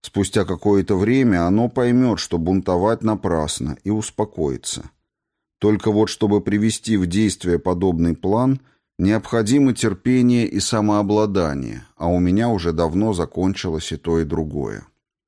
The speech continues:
Я замечаю, что мой взгляд прикован к книге, лежащей на тумбочке у моей кровати.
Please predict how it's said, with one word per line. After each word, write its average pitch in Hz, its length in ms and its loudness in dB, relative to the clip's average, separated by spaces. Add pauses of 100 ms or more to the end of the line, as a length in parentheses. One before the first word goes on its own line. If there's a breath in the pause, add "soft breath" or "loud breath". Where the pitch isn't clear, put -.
(500)
Я 95 240 2
замечаю, 104 560 2
что 92 220 -2
мой 95 180 2
взгляд 101 540 -2
прикован 110 540 0
к - 140 -16
книге, 107 460 2
лежащей 90 560 0
на 87 180 0
тумбочке 101 560 -2
у 87 100 2
моей 85 340 -2
кровати. 80 680 -6